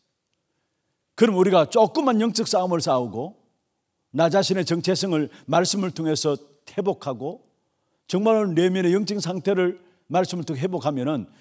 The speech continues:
우리의 모든 현장을 살릴 수 있다라는 거예요, 사실은. 그래서 참 중요한 부분들은 어떤 면에서 성삼위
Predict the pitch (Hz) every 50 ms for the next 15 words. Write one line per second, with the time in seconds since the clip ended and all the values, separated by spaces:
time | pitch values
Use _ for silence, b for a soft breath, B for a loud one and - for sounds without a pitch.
0 | b b b b b 143 165 185 170 156 151 156 202 185 247 269 240 226 208 196
1 | 190 165 147 - - 160 151 127 - - 110 - - 98 82 80 80 80 78 78
2 | - 104 123 - - _ - - _ _ _ _ _ _ _ _ _ _ _ _
3 | _ _ _ _ _ _ _ _ _ - - 165 151 - 151 135 123 127 _ B
4 | B B B B B B B B B B - - 165 160 - - 185 214 226 233
5 | 226 214 202 180 170 156 131 127 120 120 139 143 - 202 185 175 160 151 147 -
6 | 147 135 123 - - 180 202 208 175 196 202 196 196 180 175 170